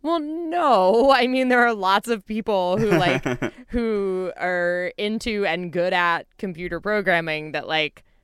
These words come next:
Speaker 1: are also great, nice people who are perfectly capable of, of, like, existing in the real world, like, normal people, 'cause they are normal
Speaker 2: Yeah.
Speaker 1: people. <laughs> Like,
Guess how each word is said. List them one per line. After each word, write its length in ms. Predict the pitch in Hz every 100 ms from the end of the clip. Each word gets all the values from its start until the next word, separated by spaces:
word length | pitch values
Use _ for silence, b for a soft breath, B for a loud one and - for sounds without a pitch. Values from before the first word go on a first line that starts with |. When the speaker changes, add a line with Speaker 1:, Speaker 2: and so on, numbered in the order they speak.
| _ _ _ _ _ _ _ _ -
Speaker 1:
are 160 | 170 170
also 540 | 156 170 196 180 170
great, 300 | 160 165 165
nice 220 | 175 170
people 240 | - 202 196
who 100 | 190
are 80 |
perfectly 380 | 175 180 160 170
capable 500 | 156 165 165 156 143
of, 240 | 143 139 _ _
of, 260 | 170 151 143 _ _
like, 380 | 160 151 _ _ _ _ _ -
existing 480 | 175 147 156 185 170
in 80 | 170
the 80 |
real 240 | 156 165 147
world, 300 | 156 151 147
like, 300 | 156 - - _ -
normal 320 | 190 156 160
people, 280 | 190 180 175
'cause 180 | 196
they 140 | 156 156
are 500 | 220 160 147 190 175
normal 280 | 165 135 139 160
Speaker 2:
Yeah. 140 | 294
Speaker 1:
people. 160 | 175 160
<laughs> 20 |
Like, 500 | 240 262 254 254 -